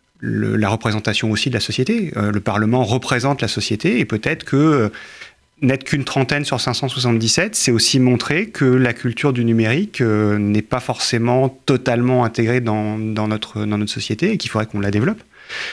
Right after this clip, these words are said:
Maintenant, on est déjà trente, c'est déjà pas mal. Je vais, je vais voir le verre à moitié plein plutôt que le verre à moitié vide. Sachant que, euh, quand vous parlez, euh, d'une trentaine, euh, on est une trentaine à parler de sujets qui sont,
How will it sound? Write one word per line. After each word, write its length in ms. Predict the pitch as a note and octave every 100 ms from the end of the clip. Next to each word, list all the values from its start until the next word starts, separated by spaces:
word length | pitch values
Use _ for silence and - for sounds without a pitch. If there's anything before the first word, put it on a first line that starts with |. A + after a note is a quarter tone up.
| -
Maintenant, 180 | G2+ A2
on 60 | A#2
est 60 |
déjà 260 | G#2+ A2+ B2
trente, 300 | - E3 -
c'est 100 | G#2
déjà 220 | G2 F#2+
pas 100 | A2
mal. 240 | G2+ - -
Je 60 | A#2
vais, 260 | G2+ G2
je 160 | G2 G2
vais 60 | G2
voir 120 | G#2+
le 80 | G#2
verre 200 | A2+ G#2
à 60 |
moitié 280 | G2+ G2 -
plein 240 | G#2+ B2 B2+
plutôt 240 | G#2 G#2
que 120 | -
le 40 | G2
verre 120 | G2
à 20 |
moitié 260 | G2 - A2+
vide. 200 | G3 - - - - - -
Sachant 320 | - A2+ D#3+ D3+
que, 140 | C#3 A#2+ - G#2+
euh, 240 | A2+ A2+ A#2 A#2+
quand 180 | D3 A#2
vous 140 | A2
parlez, 440 | A2 A2 A2 B2 A#2+
euh, 140 | G2+
d'une 260 | G2+ G#2 G2+
trentaine, 520 | - G#2 D#3 D#3 C3+ G2+
euh, 200 | G#2+ G2+
on 100 | -
est 60 | G2+
une 80 | G#2
trentaine 420 | - G2+ C3+ C3
à 140 | A2
parler 360 | - G2+ G2+ A#2
de 120 | G#2+
sujets 400 | F#2+ G#2+ G#2 A#2+
qui 160 | A#2+ -
sont, 240 | - G#2